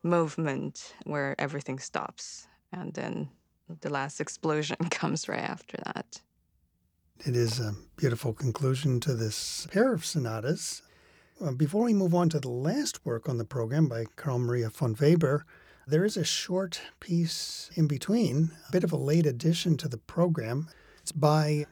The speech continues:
Speaker 2: contemporary composer Jesse Montgomery, who was recently named composer in residence with the Chicago Symphony Orchestra. The piece is called Peace, spelled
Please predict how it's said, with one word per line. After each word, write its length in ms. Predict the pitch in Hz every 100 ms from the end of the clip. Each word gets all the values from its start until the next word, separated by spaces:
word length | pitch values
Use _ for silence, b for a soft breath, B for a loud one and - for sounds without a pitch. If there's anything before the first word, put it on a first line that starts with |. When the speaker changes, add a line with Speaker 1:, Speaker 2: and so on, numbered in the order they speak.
| -
Speaker 2:
contemporary 560 | 147 123 175 214 202
composer 720 | 165 139 - 139 127 160 220 165
Jesse 380 | 123 127 - 139
Montgomery, 640 | 127 120 120 156 202 135
who 140 | 123 123
was 180 | 120
recently 400 | 131 123 147 127
named 400 | 120 120 120 117
composer 440 | - 127 127 117 117
in 60 |
residence 520 | 113 131 131 120 - -
with 180 | 120 -
the 260 | 123 117 - -
Chicago 440 | - 165 131 123
Symphony 400 | 113 143 123 117
Orchestra. 680 | 120 - 156 - - 113 165 - B B B B B B
The 100 | 127
piece 300 | 127 196 220
is 300 | 185 143 - - - -
called 440 | 196 202 175 -
Peace, 460 | - 143 226 - - -
spelled 440 | - 113 113